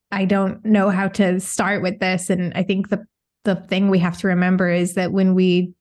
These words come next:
don't slow down, we don't make that space to check in with ourselves, and we choose to push through for the sake of others,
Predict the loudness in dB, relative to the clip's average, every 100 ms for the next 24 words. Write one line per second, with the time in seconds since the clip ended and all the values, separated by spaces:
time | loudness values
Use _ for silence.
0 | _ 0 2 2 0 2 4 2 2 0
1 | -2 0 -2 -2 -2 0 -2 -2 -2 0
2 | -2 -4 -6 -2 -2 -2 -4 -2 -2 0
3 | 0 0 -2 -2 0 0 0 -4 -12 -20
4 | -20 -6 0 4 4 2 4 4 4 -2
5 | -4 0 0 0 -2 0 2 4 4 2
6 | -4 -20 -20 _ 0 2 2 2 0 0
7 | 0 0 -2 -2 0 0 0 -4 -12